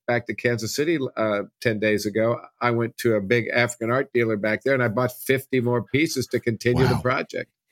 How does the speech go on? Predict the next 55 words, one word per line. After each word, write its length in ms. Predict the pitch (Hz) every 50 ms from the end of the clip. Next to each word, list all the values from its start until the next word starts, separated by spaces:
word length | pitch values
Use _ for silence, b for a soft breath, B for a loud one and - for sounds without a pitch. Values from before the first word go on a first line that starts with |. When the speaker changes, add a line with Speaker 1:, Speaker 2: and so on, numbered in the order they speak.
| _ _ -
Speaker 2:
Wow. 380 | 87 87 87 87 87 87 87 85
Speaker 1:
So, 560 | - - 135 135 131 131 131 131 127 123 139
you 120 | 147 151
know, 200 | 143 143 147 151
it's 120 | 160 135 143
a 60 | 143
project 440 | 120 - 175 190 190 190 196 160 -
that's 160 | 165 123 151
a 60 | 147
labor 300 | 139 143 151 156 147 156
of 80 | 147 151
love. 180 | 156 147 127
We 100 | 123 139
don't 140 | 139 143 143
have 100 | 139 131
to 80 | - 120
answer 360 | 120 127 131 135 131 - 135
to 120 | 131 127 127
anybody. 440 | 123 131 120 107 120 123 123 131
It's 120 | 123 113 -
our, 220 | 110 120 120 123 123
the 140 | 113 117
three 220 | - - 127 131 139
of 100 | 120 123
our 140 | 123 120 117
Speaker 2:
<laughs> 140 | - -
Speaker 1:
project. 540 | - 120 120 120 120 - 123 123 131 - -
And, 280 | 131 120 117 120 120 123
uh, 120 | 120 123 -
Speaker 2:
Yeah. 160 | - 92 87 80 - - _ -
Speaker 1:
the 60 | 123
shows 360 | - - 170 175 180 170 143
are 80 | 151 135
just 180 | 127 143 131 -
starting. 280 | - 147 143 135 127
Now, 80 | 117 117
the 80 | 113
first, 300 | 104 - 135 131 120 - - _ _ -
uh, 60 | - -
big 280 | 110 113 123 117 110
show 240 | - - - 117 117
is 120 | 113 104
gonna 160 | - 113 110 104
be 160 | 101 113 113
in 100 | 101 - _
Palm 160 | - 117 113 98
Springs, 340 | - _ - 113 110 98
January 420 | - - 113 110 107 107 107 104 101
twenty-sixth, 580 | - - 104 104 98 92 - - 117 - -
and 100 | 98 98
then 80 | 104 101
a 60 | 104
really 260 | 104 120 127 120 113
big 240 | 98 98 104 101 -
show 320 | - - 104 104 104 -